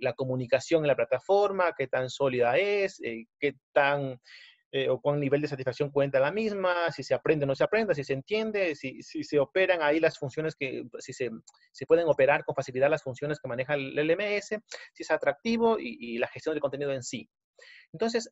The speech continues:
al aplicar este, este, este, este instrumento, se obtiene que cumple, eh,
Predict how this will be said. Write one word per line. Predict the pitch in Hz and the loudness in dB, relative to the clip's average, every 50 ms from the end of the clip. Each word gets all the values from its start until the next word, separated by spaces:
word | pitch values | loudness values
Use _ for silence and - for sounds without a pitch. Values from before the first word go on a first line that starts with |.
| _ - | _ -2
al | 143 147 156 | -2 0 2
aplicar | 156 - - 160 165 151 - 233 262 320 302 | 0 -2 0 -4 -6 -2 2 2 2 2 2
este, | 254 - - - 185 - - | -2 -4 -4 -10 -14 -14 -10
este, | - 170 - - - 190 - 170 | -14 -14 -10 -4 -4 -4 -4 -4
este, | 160 - _ - 180 180 185 - | -8 -8 _ -6 -4 -4 -4 -6
este | - 165 151 - _ - 170 170 170 165 | -8 -12 -12 -12 _ -8 -6 -4 -4 -2
instrumento, | 156 151 - _ - 175 175 170 160 156 156 156 151 _ - 180 | -4 -4 -6 _ -2 -2 -2 0 0 -2 -2 -2 -6 _ -6 -6
se | 175 - - 160 | -6 -4 -4 -6
obtiene | 147 _ - 196 202 202 196 | -6 _ -8 -8 -8 -8 -8
que | - 185 185 196 196 196 196 _ _ _ _ _ _ _ | -6 -6 -4 -4 -4 -6 -10 _ _ _ _ _ _ _
cumple, | - 262 269 233 - 269 135 131 139 139 - - | -4 -2 -2 -2 -2 0 2 2 2 2 0 -2
eh, | 131 123 123 120 120 120 117 113 110 | -6 -6 -6 -4 -4 -4 -4 -4 -6